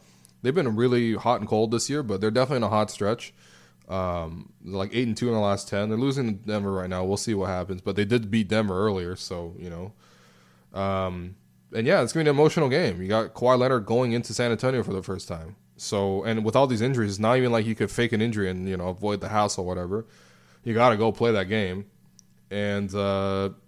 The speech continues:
what do you got? What are you, what are you going to that game with? I mean, look at this bench we're going out there with. Boucher, Miles, O G, Greg Monroe, DeLon Wright, Lorenzo Brown, like, Malachi Richardson, like, damn, like, half those guys shouldn't even be in the rotation.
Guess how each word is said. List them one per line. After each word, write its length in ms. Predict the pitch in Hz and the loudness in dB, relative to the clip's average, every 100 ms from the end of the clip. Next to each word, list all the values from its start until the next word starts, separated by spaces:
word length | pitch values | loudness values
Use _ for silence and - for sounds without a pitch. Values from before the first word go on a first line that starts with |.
| _ - | _ -10
what 180 | 95 113 | -2 0
do 60 | |
you 100 | 113 | 2
got? 320 | 113 139 92 | 2 4 2
What 100 | 95 | 0
are 40 | 127 | 0
you, 100 | 131 | 0
what 160 | 120 151 | 0 2
are 20 | |
you 40 | |
going 180 | 151 160 | 2 2
to 80 | 160 | 2
that 60 | |
game 240 | 113 135 190 | 2 2 2
with? 180 | 95 98 | 0 -2
I 60 | |
mean, 120 | 147 | 2
look 140 | 160 - | 4 6
at 80 | 349 | 4
this 140 | 262 | 2
bench 420 | - 127 254 - | 2 2 2 0
we're 80 | 135 | 0
going 220 | 110 98 | 0 0
out 160 | 90 87 | -2 -2
there 100 | 92 | -4
with. 220 | 87 85 | -4 -2
Boucher, 640 | 117 113 - 117 127 160 113 | 0 0 0 2 2 2 -2
Miles, 600 | 92 101 139 156 165 - | 0 2 2 2 0 -2
O 160 | 113 127 | 0 0
G, 480 | - 123 147 143 - - - _ _ _ _ _ _ _ _ _ _ _ - | -2 -4 -4 -6 -12 -20 -20 _ _ _ _ _ _ _ _ _ _ _ -8
Greg 280 | 131 151 160 | 2 4 6
Monroe, 680 | 165 156 117 147 175 180 | 4 4 4 6 4 2
DeLon 480 | 160 139 139 156 170 | 0 2 4 4 4
Wright, 200 | 147 190 | 4 4
Lorenzo 400 | 139 135 180 160 | 4 4 2 2
Brown, 400 | 113 135 190 208 | 0 2 2 2
like, 200 | 143 104 - _ _ _ _ _ _ - | 0 -2 -6 _ _ _ _ _ _ -10
Malachi 760 | 127 131 139 175 190 180 175 | -6 -2 2 2 2 2 0
Richardson, 580 | 151 190 208 202 214 202 | 2 0 -2 -4 -2 -2
like, 280 | 123 98 - | -2 -6 -8
damn, 480 | 143 165 123 87 95 | -6 -2 -2 -4 -6
like, 240 | 147 147 | -8 -8
half 300 | 139 202 196 | -6 -4 -2
those 180 | 180 156 | -2 0
guys 200 | 165 165 | -2 0
shouldn't 200 | 175 165 | 0 0
even 140 | 151 | 0
be 120 | 135 | 2
in 80 | 147 | 2
the 80 | 131 | 2
rotation. 540 | 127 120 113 90 78 | 2 2 0 -2 -8